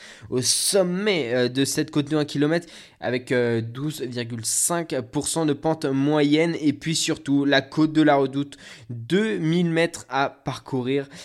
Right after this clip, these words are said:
Euh, ce sera, dites-vous, au bout de deux cent vingt-quatre kilomètres. Alors, le pourcentage moyen, il est très, très trompeur, huit virgule neuf pour cent. Mais la première partie, euh, c'est un, un petit peu en trois parties, hein. La côte de la Redoute, la première partie, c'est vraiment un faux plat montant.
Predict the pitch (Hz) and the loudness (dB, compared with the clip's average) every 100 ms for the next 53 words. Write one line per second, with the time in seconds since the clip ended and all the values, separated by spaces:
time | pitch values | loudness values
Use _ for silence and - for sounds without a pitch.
0 | 117 120 123 123 123 120 123 - 160 165 | -6 2 4 4 2 0 -4 2 4 4
1 | 139 123 123 156 175 147 131 160 156 156 | 2 -4 -4 -2 0 0 0 -2 2 4
2 | 143 117 175 180 - 214 185 170 - 160 | 4 4 2 2 4 4 4 0 -2 -4
3 | - 139 131 143 - - - - _ 190 | -2 -2 0 -2 -8 -20 -20 -20 _ 6
4 | 180 147 120 143 135 160 165 165 - 160 | 8 8 6 4 2 4 2 0 -2 0
5 | 156 143 135 131 120 113 - 120 131 - | 0 0 0 -2 -2 -6 -6 -4 -4 -6
6 | _ - - 151 151 151 - 143 - 143 | _ -14 -2 0 0 -2 0 0 -2 -4
7 | 143 139 120 - - 127 170 208 131 127 | 0 0 0 -6 -12 -4 -2 -2 -2 0
8 | 139 139 156 170 - 160 - 170 151 - | 0 0 0 -2 -2 -6 -2 0 -2 -4
9 | - - 120 143 156 127 120 - 156 143 | -18 -12 0 2 4 0 -2 2 2 2
10 | 135 127 - 165 196 - - _ 131 127 | -2 -4 -4 -2 -4 -6 -20 _ -2 0
11 | 123 123 120 113 143 160 160 160 - 170 | 2 2 0 -2 -2 0 0 0 -4 2
12 | 196 - 175 165 143 - - 113 113 113 | 2 2 0 0 -2 -4 -6 -4 -4 -2
13 | 160 156 160 147 143 151 180 - 139 139 | 0 4 6 6 4 0 -2 0 0 0
14 | 156 151 147 - - - 156 160 - 131 | 0 -2 -2 -8 -12 -6 -4 -2 0 2
15 | 120 127 143 139 113 - 143 143 139 135 | 4 2 2 0 -2 -4 0 0 2 0
16 | 123 107 | -4 -6